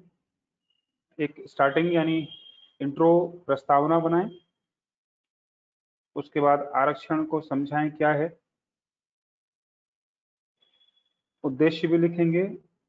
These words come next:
आधार भी लिखेंगे, भारत में क्या व्यवस्था रही है ये भी, और क्या प्रभाव पड़े हैं positive और negative दोनों,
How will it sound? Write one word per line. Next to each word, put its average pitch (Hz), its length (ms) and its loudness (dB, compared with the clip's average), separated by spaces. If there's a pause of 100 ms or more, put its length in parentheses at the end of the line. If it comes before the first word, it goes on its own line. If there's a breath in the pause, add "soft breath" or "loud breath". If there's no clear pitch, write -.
(680)
आधार 131 440 2
भी 165 140 0
लिखेंगे, 170 480 -2 (1500)
भारत 139 380 0
में 165 420 -2 (380)
क्या 156 100 6
व्यवस्था 143 460 2
रही 156 280 2
है 151 180 0 (220)
ये 143 180 -2
भी, 151 160 -2 (1700)
और 139 300 4 (420)
क्या 160 140 4
प्रभाव 151 540 4
पड़े 151 180 2
हैं 135 220 -8 (680)
positive 160 420 -2
और 160 80 2
negative 143 520 -4
दोनों, 117 280 -2